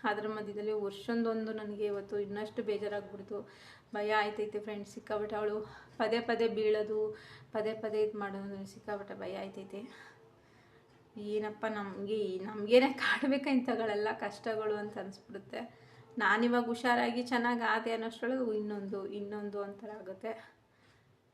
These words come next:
ಏನೋ ನಮ್ಮ ಟೈಮೇ ಸರಿಯಿಲ್ಲ ಫ್ರೆಂಡ್ಸ್. ಹಾಗೆ ಅಮ್ಮನ ಮನೇಲಿ ಇವತ್ತು ಅತ್ತೆ, ಅಕ್ಕ, ಅಂದರೆ ಅತ್ತಿಗೆ ಅವಳ ಅಕ್ಕ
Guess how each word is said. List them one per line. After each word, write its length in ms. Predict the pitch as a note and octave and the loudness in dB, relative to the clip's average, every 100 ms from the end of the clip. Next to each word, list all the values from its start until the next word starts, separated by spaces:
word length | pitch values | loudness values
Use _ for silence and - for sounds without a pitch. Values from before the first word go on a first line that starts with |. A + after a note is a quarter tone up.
| - | -6
ಏನೋ 220 | G3+ G3 | -4 -4
ನಮ್ಮ 200 | G3+ G3 | -6 -8
ಟೈಮೇ 320 | G3 F#3 G3 | -8 -8 -8
ಸರಿಯಿಲ್ಲ 380 | - - A3+ G3 | -8 -8 -8 -8
ಫ್ರೆಂಡ್ಸ್. 360 | G3 G#3 G3+ - - - _ - - - - | -10 -12 -14 -18 -20 -20 _ -20 -20 -10 0
ಹಾಗೆ 280 | G3+ G3+ G#3+ G#3+ - - - | 2 4 2 0 -8 -12 -6
ಅಮ್ಮನ 220 | C4 G3+ G#3 | -2 0 0
ಮನೇಲಿ 300 | G#3 G3+ G3+ | 0 2 4
ಇವತ್ತು 260 | G3+ G3+ | 2 -2
ಅತ್ತೆ, 500 | G3+ - G#3+ - G#3+ | -8 -6 -10 -6 -2
ಅಕ್ಕ, 460 | G3 G3 - - - G3 F#3+ A3+ - | -2 -2 -8 -6 2 2 2 -2 0
ಅಂದರೆ 280 | G#3 G3+ | 2 2
ಅತ್ತಿಗೆ 380 | G#3 G3+ - A3+ | 0 0 -2 2
ಅವಳ 260 | G#3+ D#4 A3+ | 4 4 2
ಅಕ್ಕ 220 | G3+ - | 0 0